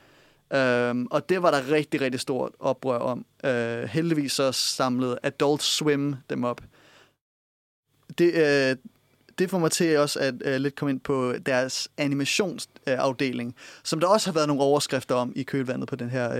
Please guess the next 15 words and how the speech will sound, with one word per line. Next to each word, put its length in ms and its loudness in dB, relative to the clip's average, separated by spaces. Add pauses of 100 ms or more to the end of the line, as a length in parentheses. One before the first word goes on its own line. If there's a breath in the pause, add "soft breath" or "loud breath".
øh, 60 -6
på 80 -12
det 100 -2
her 60 -2
store 280 -2
fald, 280 0 (580 loud breath)
øh, 340 2
i, 280 0
øh, 120 -2
i 100 -2
aktiemarkedet, 640 -2
at, 520 -4
øh, 460 -2 (220)
hvi-, 280 -4
hvi-, 220 -4